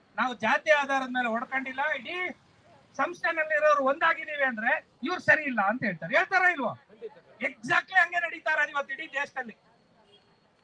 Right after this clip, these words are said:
ಇದರಿಂದ ನಾವು ಹೊರಗಡೆ ಬರ್ದೇ ಇದ್ರೆ ಹೆಂಗ್ ನ್ಯಾಯ ಸಿಗುತ್ತೆ ಹೇಳಿ ನೋಡೋಣ? ನ್ಯಾಯ ಸಿಗೋದಕ್ಕೆ ಸಾಧ್ಯ ಇಲ್ಲ.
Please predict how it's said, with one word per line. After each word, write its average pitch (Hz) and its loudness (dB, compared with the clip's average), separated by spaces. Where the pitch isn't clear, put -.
ಇದರಿಂದ 381 2
ನಾವು 359 8
ಹೊರಗಡೆ 330 2
ಬರ್ದೇ 285 -4
ಇದ್ರೆ 302 -6
ಹೆಂಗ್ 330 -8
ನ್ಯಾಯ 311 4
ಸಿಗುತ್ತೆ 285 -6
ಹೇಳಿ 233 -2
ನೋಡೋಣ? 190 -2
ನ್ಯಾಯ 320 4
ಸಿಗೋದಕ್ಕೆ 247 -8
ಸಾಧ್ಯ 254 -2
ಇಲ್ಲ. 190 -4